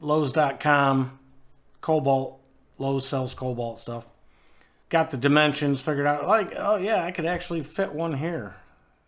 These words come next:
It'd be perfect for some of the stuff that I don't have a, a place for that's sitting on top of the bookshelf or whatever, collecting dust, 'cause it's very dusty in this room. So I go to Lowe's,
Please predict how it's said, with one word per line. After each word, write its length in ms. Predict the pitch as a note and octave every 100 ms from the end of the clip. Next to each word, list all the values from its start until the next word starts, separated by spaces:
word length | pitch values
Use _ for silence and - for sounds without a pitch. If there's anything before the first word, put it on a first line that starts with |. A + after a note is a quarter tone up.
| _ _ _ _ -
It'd 180 | C3 B2+
be 120 | C#3
perfect 440 | C3 E3 C#3 A2
for 280 | - C3 A#2+
some 200 | A#2 D3+
of 60 | C#3
the 80 | B2+
stuff 360 | - D3 C#3
that 260 | C3 B2 A2+
I 220 | A#2+ B2 -
don't 220 | D#3 D3+
have 160 | C3 C#3
a, 100 | A#2 - - - - - _ _ _ _ _ - -
a 60 |
place 380 | B2+ - E3 D3
for 680 | - D#3 C#3+ C#3 C3 B2+ C3+
that's 280 | B2 B2+ B2+
sitting 380 | - - D#3+ C#3
on 220 | C#3+ C3+
top 320 | C#3 D3 C#3
of 140 | B2 A#2+
the 140 | B2
bookshelf 680 | B2 F3+ - C#3+ B2 B2+ A#2+
or 100 | A#2
whatever, 440 | A#2 A#2 A#2 B2+ - - - - -
collecting 480 | D3 D3 C#3 B2+
dust, 420 | A2 D3+ A#2+ - -
'cause 160 | G#2+
it's 160 | A2 -
very 300 | - B2 B2
dusty 400 | A#2 B2+ - A2
in 100 | G2
this 200 | F#2+ -
room. 240 | G2 F#2 F2+ _ - _ _ _ _ _ _ _ - - - - - - -
So 160 | - C#3+
I 60 |
go 140 | C#3+ E3+
to 60 |
Lowe's, 500 | D3 C#3+ C#3+ C3+ -